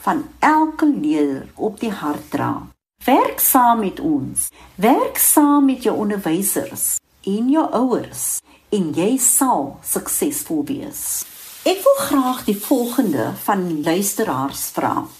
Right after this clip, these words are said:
Alle luisteraars ken of weet van leerders, veral 'n graad twaalf leerder, iemand in jou familie, iemand in jou vriendekring of by jou kerkgemeente of in jou woonbuurt. Ek wil graag vra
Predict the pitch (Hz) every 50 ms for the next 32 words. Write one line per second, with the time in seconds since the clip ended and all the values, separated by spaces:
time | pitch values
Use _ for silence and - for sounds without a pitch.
0 | - - - - 320 381 466 508 453 294 156 160 190 196 - - 226 208 170 156
1 | 147 147 - - - - - - 262 185 165 175 226 294 392 415 - - - _
2 | _ 233 240 202 - - 160 156 156 160 160 - - - - - - 247 247 220
3 | 160 151 147 147 143 - - - - - - - - - - - - - - 185
4 | - - - - 330 359 381 - - 240 240 - 269 262 247 254 247 - - -
5 | 339 330 330 320 302 294 - 190 - - - - - - - - - - - -
6 | - 320 392 415 403 427 427 392 349 349 349 339 339 339 330 320 320 320 294 294
7 | - - - - - - - - - - 285 285 320 339 349 339 - - 247 254
8 | 269 269 269 - - - 311 311 311 302 302 285 302 - 208 143 107 - - -
9 | - - - - - - 262 285 294 - - - 294 294 302 320 311 - - 320
10 | 339 330 320 320 - - - 240 202 175 151 - - - - - - - - -
11 | - _ _ _ 226 247 - - - - 254 254 254 254 247 208 196 185 202 247
12 | 262 247 208 - 139 135 - - - - - _ _ _ _ - 311 392 403 -
13 | - 427 415 415 - - 302 294 285 285 285 302 320 320 - - - - - 233
14 | 196 156 139 131 131 127 135 156